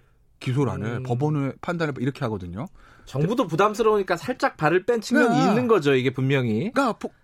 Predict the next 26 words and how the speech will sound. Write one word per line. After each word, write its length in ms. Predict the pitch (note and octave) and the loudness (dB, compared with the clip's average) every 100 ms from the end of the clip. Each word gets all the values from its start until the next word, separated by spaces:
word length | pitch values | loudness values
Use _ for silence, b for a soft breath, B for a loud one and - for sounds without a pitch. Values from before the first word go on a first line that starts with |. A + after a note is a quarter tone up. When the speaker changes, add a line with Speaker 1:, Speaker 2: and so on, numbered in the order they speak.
| _ | _
Speaker 1:
폭탄 380 | G#3+ - E4+ D#4 | -12 -6 -4 -2
다 160 | - | 0
돌리다가 420 | - F3+ A3 G#3 F3 | 0 2 2 2 0
법원이 300 | C#3+ E3 G3+ | -2 0 -2
폭탄 280 | - - A#3+ | -4 -4 -2
안고 300 | C3 C#3+ E3 | -2 -2 -2
"이제 140 | C#3+ A2 | 0 -4
어떡할까?" 680 | - G3+ - C3 C3 A3+ | -4 -8 -4 -2 2 2
Speaker 2:
음. 100 | A#3+ | 2
Speaker 1:
하다가 340 | A#2+ A#2 F3 - b - | -2 0 -2 -2 b -2
무죄로 400 | D#3 A#3 A3+ F3 | 0 2 2 2
정리를 260 | C3 C#3+ | 2 0
한 100 | F#3+ | 0
겁니다. 220 | G3+ D#3 | 0 0
일단 360 | B2 C3 D#3 C3 | 0 0 0 0
일 100 | A#2+ | -2
심에서. 540 | - E3 C3 B2+ F3 b b b b | -4 -4 -2 -2 -2 b b b b
논거는 640 | E3+ A#3+ A3+ G3+ D3+ F#2+ - _ | 0 0 2 0 0 -4 -10 _
아까 240 | D3 F3+ | -6 -4
제가 220 | C#3 C3+ | -4 -4
말씀드린 480 | B2 G#2 A#2 G#2+ G2 | -4 -6 -8 -8 -10
대로 240 | F#2+ F#2 E2+ b b b b | -10 -12 -16 b b b b
이건 240 | C3 E3 E3 | -4 -2 -2
초단기 400 | A#3+ A3+ G#3 B2+ | -2 0 0 0
임대차 400 | A#2 B2 - G2 | 0 -2 -4 -8
계약이야. 480 | F2+ E2 E2 F2+ | -6 -10 -12 -16